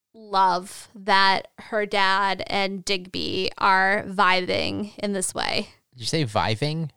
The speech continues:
Speaker 1: Vibing.
Speaker 2: Vibing.
Speaker 1: Vibing.
Speaker 2: Okay.
Speaker 1: She just wants to clear her pores in peace.
Speaker 2: Who doesn't?
Speaker 1: So then we flip back to Matt's school.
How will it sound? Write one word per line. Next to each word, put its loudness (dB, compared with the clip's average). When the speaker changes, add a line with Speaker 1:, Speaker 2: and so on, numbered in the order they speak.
Speaker 1:
Vibing. -4
Speaker 2:
Vibing. -4
Speaker 1:
Vibing. -4
Speaker 2:
Okay. -4
Speaker 1:
She -14
just -12
wants -6
to -8
clear -8
her -8
pores -6
in -8
peace. -12
Speaker 2:
Who 4
doesn't? 2
Speaker 1:
So -20
then -2
we -2
flip -6
back 2
to -8
Matt's -4
school. -8